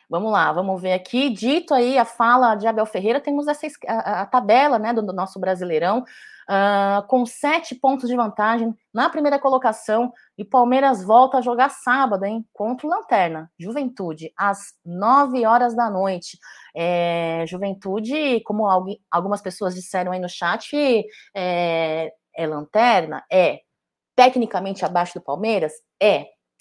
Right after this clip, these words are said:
Mas vão vir com sangue nos olhos também, né? Então, Palmeiras com cinquenta e um pontos, seguido de Flamengo, quarenta e quatro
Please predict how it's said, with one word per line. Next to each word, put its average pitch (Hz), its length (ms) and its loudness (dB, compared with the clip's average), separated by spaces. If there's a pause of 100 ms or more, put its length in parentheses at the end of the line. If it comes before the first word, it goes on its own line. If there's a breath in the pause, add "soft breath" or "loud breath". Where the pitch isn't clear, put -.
(140)
Mas 165 200 -2
vão 180 180 -4
vir 165 140 -8
com 185 120 -10
sangue 190 260 -10
nos 202 180 -6
olhos 175 260 -6
também, 202 720 -2
né? 170 300 -6 (360 loud breath)
Então, 202 220 0
Palmeiras 233 400 4
com 285 80 -4
cinquenta 277 340 -4
e 269 60 2
um 240 140 0
pontos, 302 380 4
seguido 247 300 -4
de 220 120 -6
Flamengo, 233 640 0
quarenta 254 440 2
e 254 40 2
quatro 220 340 0